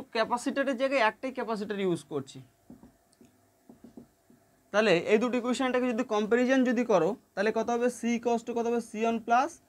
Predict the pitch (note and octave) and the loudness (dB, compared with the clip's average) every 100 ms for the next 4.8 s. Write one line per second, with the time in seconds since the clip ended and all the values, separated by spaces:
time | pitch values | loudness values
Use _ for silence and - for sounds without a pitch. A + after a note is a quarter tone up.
0 | _ _ - A3 G#3 G3+ E3 C3 - C3 | _ _ -6 -2 0 0 0 -2 -6 -18
1 | - _ - G3+ A3 G3+ A3 - - B3+ | -18 _ -2 0 2 2 2 0 -4 0
2 | C4 C4+ B3+ B3+ A#3+ A#3+ A#3+ A#3 A#3 A#3 | 2 2 2 0 0 -2 -2 0 0 -2
3 | A3+ - A3+ A#3 A#3 G#3+ - G#3+ A#3+ A#3 | -6 -4 0 0 0 -4 -8 -10 -8 -6
4 | A3 A3 G#3+ G#3+ A3 G3 G3 A3+ | -6 -6 -6 -8 -6 -2 -2 -2